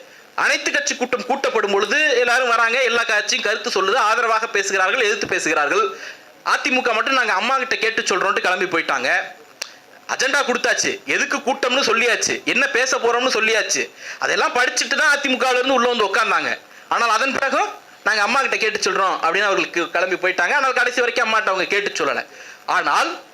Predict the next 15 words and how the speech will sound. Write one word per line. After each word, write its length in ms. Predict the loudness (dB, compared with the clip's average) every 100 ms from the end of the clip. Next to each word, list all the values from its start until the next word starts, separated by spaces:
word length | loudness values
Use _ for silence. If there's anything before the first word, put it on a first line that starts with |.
| -16 -4
அதை 220 | -2 0
தொடர்ந்து 280 | 0 0 2
அந்த 120 | 2
அனைத்து 260 | 2 0 -2
கட்சி 220 | -2 -2
கூட்டத்தை 300 | -2 -2 0
தாண்டி 520 | 2 2 0 -2 -6 -16 -2
ஒரு 140 | 0 2
ஆணையம் 420 | 4 2 2 0
அமைக்கிறார், 440 | 0 0 -2 -2
ஜனார்தனன் 560 | 0 2 2 2 0 0
ஆணையம் 400 | 2 2 0 -2
அப்படிங்கிற 300 | -2 0 2
ஆணையம் 360 | 2 2 0
அமைக்கிறார். 380 | 0 -2 -2 -4